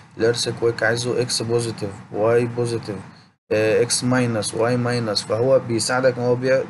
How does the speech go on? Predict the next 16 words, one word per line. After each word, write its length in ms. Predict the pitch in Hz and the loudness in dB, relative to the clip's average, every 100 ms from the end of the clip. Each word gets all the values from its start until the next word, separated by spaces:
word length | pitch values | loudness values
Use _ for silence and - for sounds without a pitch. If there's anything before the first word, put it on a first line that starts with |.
| 131 | 0
بيقدر 340 | 131 123 123 | 0 2 0
يحسب 340 | 135 - 123 | 0 -2 -4
الحاجات 380 | 117 - 110 120 | -4 -4 0 0
دي 240 | 120 135 131 - - _ - | 0 -6 -6 -10 -20 _ -12
أوتوماتيك. 440 | - 117 113 104 - - - - _ _ _ _ _ _ _ _ _ _ _ _ _ _ _ | -4 -2 -2 -4 -12 -18 -20 -20 _ _ _ _ _ _ _ _ _ _ _ _ _ _ _
تمام؟ 300 | 101 110 127 113 | -4 -2 -2 -4
يعني 180 | 104 | -4
أنت 200 | 113 117 | -4 -4
الحاجات 340 | 113 - 113 120 | -6 -4 0 0
دي 200 | 123 127 | 0 -2
مش 260 | 120 107 | -2 -2
لازم 240 | 117 117 113 | -2 -2 -2
تحسبها 460 | 127 - 127 120 | -4 -2 -2 0
manual. 400 | 113 107 104 98 95 - - - - - - | 0 -2 -2 -6 -8 -16 -20 -20 -20 -20 -6
<clears throat> 760 | 156 160 - 160 156 127 104 - | 0 2 2 2 2 2 -2 -4
تمام؟ 340 | 107 113 147 | -2 -2 -2